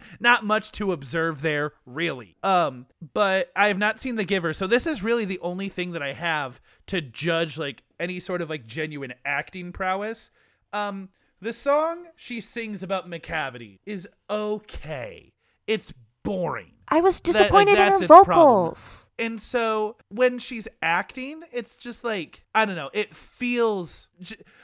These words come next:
Speaker 1: also, her character doesn't show up until the third act. So, like, just as a character, she's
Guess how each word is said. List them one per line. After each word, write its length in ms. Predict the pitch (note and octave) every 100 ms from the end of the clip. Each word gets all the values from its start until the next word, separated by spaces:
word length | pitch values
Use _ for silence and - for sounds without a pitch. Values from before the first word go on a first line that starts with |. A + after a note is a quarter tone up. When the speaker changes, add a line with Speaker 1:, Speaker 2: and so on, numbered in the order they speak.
| -
Speaker 1:
also, 260 | C#4 C#4+ D4
her 120 | C#4
character 300 | D#4 D#4+ D#4+
doesn't 220 | C#4 B3
show 280 | - B3 A3+
up 180 | A3 A#3+
until 220 | A3 G#3
the 120 | F3+
third 300 | - D#3 D#3 B2
act. 400 | C3 E3 F#3+ - - -
So, 220 | A#3 G#3
like, 300 | F#3+ F3+ _ F3+
just 200 | A#3+ A#3+
as 220 | A3+ A3+ G#3+
a 80 |
character, 500 | F#3 G#3 G3+ F#3+ F3
she's 240 | D#3+ F3+